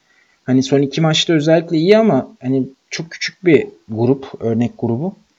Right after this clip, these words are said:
O yüzden çok emin olamıyorum ben de James Johnson'dan. Sadece yine James Johnson'ı radarda tutmayı önerebilirim. Bir de, e, kısa süreli defansif istatistikler, özellikle steal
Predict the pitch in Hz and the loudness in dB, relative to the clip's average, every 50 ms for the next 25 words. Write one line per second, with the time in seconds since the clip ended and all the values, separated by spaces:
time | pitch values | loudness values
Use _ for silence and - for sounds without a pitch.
0 | _ _ _ _ _ - - 127 135 131 147 165 170 165 - 165 156 139 131 143 | _ _ _ _ _ -4 0 0 0 2 2 2 0 0 -2 -2 0 2 2 2
1 | 151 160 160 156 156 170 170 165 143 117 107 104 107 107 107 104 101 104 101 107 | 4 4 4 4 6 4 4 4 2 2 2 0 0 -2 -2 -4 -6 -6 -6 -6
2 | 110 107 104 - - - 113 113 110 - - 165 196 196 190 - 185 185 185 170 | -6 -6 -8 -8 -8 -8 -8 -8 -8 -8 -8 -8 -6 -6 -2 2 4 4 4 4
3 | 170 185 175 175 170 156 165 170 170 165 - 180 170 165 165 165 - 151 151 165 | 2 0 0 0 0 0 0 0 0 -2 0 0 2 2 0 -2 -4 -4 -4 -4
4 | 180 - - 185 143 151 147 160 156 151 147 147 160 - - - - - 156 147 | -6 -8 -6 0 2 4 8 8 8 8 8 4 -2 -10 -16 -20 -12 -6 -4 -2
5 | 147 147 147 147 139 - _ _ _ - 139 131 127 123 123 117 113 117 117 131 | 0 0 -2 -2 -4 -8 _ _ _ -2 0 2 2 2 0 0 -2 -2 -2 -2
6 | 156 175 175 - - 147 139 151 151 165 156 - - _ _ _ - - - _ | -2 -4 -6 -8 -6 -4 0 2 0 0 0 -4 -12 _ _ _ -20 -20 -20 _
7 | _ _ 117 120 117 117 117 110 - - - - 156 151 - - 139 135 131 139 | _ _ -8 -6 -4 -4 -6 -8 -8 -8 -4 -2 -2 -2 2 4 4 4 4 4
8 | 139 135 131 131 - 135 131 131 131 - - 127 - - 120 110 - - - - | 2 2 0 0 0 0 -2 -2 -2 -6 -8 -8 -6 -6 -6 -6 -8 -12 -16 -12
9 | - 113 117 117 107 120 120 120 117 120 110 - - - - - 127 120 | -8 -8 -6 -6 -4 -4 -6 -6 -6 -8 -10 -10 -12 -10 -4 -4 -2 -2